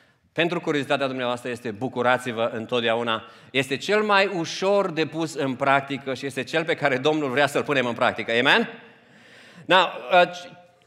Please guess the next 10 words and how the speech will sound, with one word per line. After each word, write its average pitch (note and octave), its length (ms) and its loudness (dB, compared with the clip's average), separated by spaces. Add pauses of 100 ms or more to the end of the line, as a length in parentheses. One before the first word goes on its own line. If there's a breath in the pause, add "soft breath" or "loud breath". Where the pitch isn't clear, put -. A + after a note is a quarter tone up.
(140)
porunca C#4+ 340 4
aceasta C4 320 2
este A3 220 2
ciudată A3 460 2
pentru C#3+ 320 0
noi, B2 360 2
pentru D#3 360 -2
că D3 420 2 (160)
noi D#3 280 -2
suntem G#3+ 500 -4